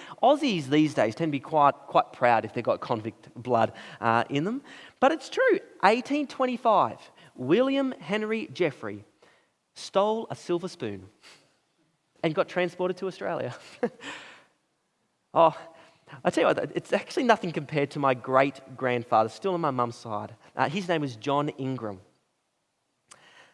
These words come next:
Uh, John, Johnny boy, I'm actually, um, actually a bit ashamed to say it.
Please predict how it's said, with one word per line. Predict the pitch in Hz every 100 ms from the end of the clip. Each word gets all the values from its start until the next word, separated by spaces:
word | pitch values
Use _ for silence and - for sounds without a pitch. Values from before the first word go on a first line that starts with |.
| _ -
Uh, | 143 135
John, | 131 175 185 123 113 - -
Johnny | 143 147
boy, | 131 120 104 98 135
I'm | 160
actually, | 262 - 415
um, | 156 135 113 - _ _ _ _ _ _ _ _ _ _ _ _ -
actually | 262 415
a |
bit | 349 247
ashamed | - 180 165
to |
say | 151 143 196
it. | -